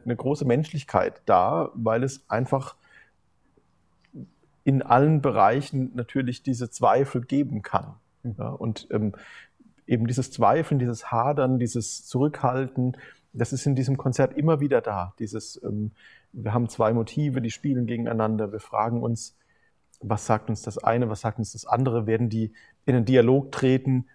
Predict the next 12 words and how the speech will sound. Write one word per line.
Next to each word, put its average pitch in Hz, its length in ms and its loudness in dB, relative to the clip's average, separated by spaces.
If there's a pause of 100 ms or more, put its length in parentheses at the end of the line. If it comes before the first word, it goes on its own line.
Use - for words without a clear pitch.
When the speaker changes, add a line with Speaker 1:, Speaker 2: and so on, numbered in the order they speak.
Speaker 1:
Bleiben 117 260 4
sie 127 100 0
nebeneinander 113 580 2
stehen, 123 400 -2
wie 113 80 -2
zwei 110 220 2
Meinungen, 117 480 2
die 117 220 -12 (180)
nicht 139 220 0
zueinander 120 400 4
kommen 113 360 -2
können? 110 320 -4